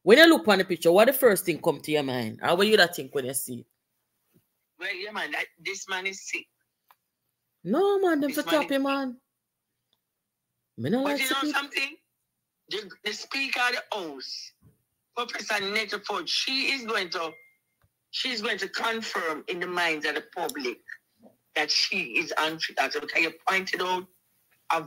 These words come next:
Speaker 2: valiant point. Whilst the government bench was all shouting, "Master Mark, Master Mark," and she looked across
Speaker 1: Yeah.
Speaker 2: and saw the look on his face.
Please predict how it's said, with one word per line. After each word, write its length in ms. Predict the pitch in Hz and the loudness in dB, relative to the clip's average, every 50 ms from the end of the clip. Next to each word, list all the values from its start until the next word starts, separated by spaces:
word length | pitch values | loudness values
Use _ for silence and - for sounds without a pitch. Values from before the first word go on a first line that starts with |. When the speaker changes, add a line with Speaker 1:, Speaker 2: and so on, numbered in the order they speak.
| 135 - - | -10 -6 -2
Speaker 2:
valiant 500 | 165 170 170 160 160 160 147 147 143 - | 0 2 4 4 4 4 2 0 -2 -4
point. 340 | - 156 147 135 120 113 - - _ _ _ _ _ _ _ _ _ | -2 0 0 0 0 -2 -8 -12 _ _ _ _ _ _ _ _ _
Whilst 640 | - 147 151 165 202 233 247 262 269 285 269 269 - | -6 -2 2 4 4 6 6 4 4 2 0 -6 -6
the 100 | 262 240 | -6 -4
government 600 | 220 262 269 233 233 208 190 180 175 160 160 - - _ - _ _ _ _ _ _ _ - - - | -2 -2 0 2 2 2 2 2 0 0 -4 -12 -16 _ -20 _ _ _ _ _ _ _ -16 -6 0
bench 360 | 190 202 208 190 180 180 - | 4 4 4 4 2 -2 -2
was 380 | 180 180 190 - - - - - - - - | 0 0 2 2 2 2 2 0 0 2 4
all 260 | 185 180 175 170 170 | 6 6 6 6 4
shouting, 680 | 160 - - - 180 180 170 160 - - 160 156 143 135 - _ _ _ _ _ _ _ _ | 2 -2 -2 0 0 0 -2 -4 -2 -2 -2 -2 -2 -4 -12 _ _ _ _ _ _ _ _
"Master 560 | 143 151 175 196 190 185 185 - - 147 147 | -2 2 4 6 6 6 4 2 0 0 0
Mark, 400 | 147 151 151 147 143 123 - - | 2 2 2 4 4 2 0 -2
Master 500 | - 131 143 160 175 180 170 - - 151 | -6 -2 0 2 4 4 2 2 0 0
Mark," 180 | 143 143 135 - - | 0 0 0 0 -2
and 120 | 147 175 - | -2 -2 -2
she 160 | - - 160 156 160 | -4 -4 -4 -2 0
looked 260 | 180 196 196 196 - | -2 -2 -2 0 2
across 480 | 190 196 196 - 202 170 151 135 127 - - | 2 2 2 2 2 4 4 4 2 0 2
Speaker 1:
Yeah. 500 | 156 170 196 214 202 190 180 165 151 151 | 8 12 12 12 12 12 12 10 8 6
Speaker 2:
and 100 | 151 156 | 2 0
saw 280 | - - 202 190 185 190 | 0 0 2 2 2 2
the 100 | 185 190 | 2 0
look 240 | 190 175 160 - 165 | -2 -2 -2 -4 -6
on 80 | 156 151 | -6 -6
his 160 | - - - | -8 -8 -6
face. 180 | - 147 139 | -4 -4 -6